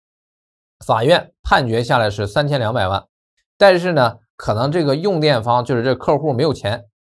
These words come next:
所以呢，甲公司认为啊，我能够收也就能收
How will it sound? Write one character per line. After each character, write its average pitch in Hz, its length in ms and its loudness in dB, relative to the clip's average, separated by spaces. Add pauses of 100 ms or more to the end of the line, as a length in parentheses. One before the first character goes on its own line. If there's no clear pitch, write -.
所 147 120 0
以 143 100 2
呢， 120 180 -2 (320)
甲 95 180 4
公 135 160 -2
司 139 160 -2
认 143 160 2
为 101 100 0
啊， 107 140 0
我 98 140 -2
能 101 120 -4
够 151 140 0
收 151 400 -4
也 104 160 -4
就 127 140 -2
能 117 180 -4
收 120 320 -2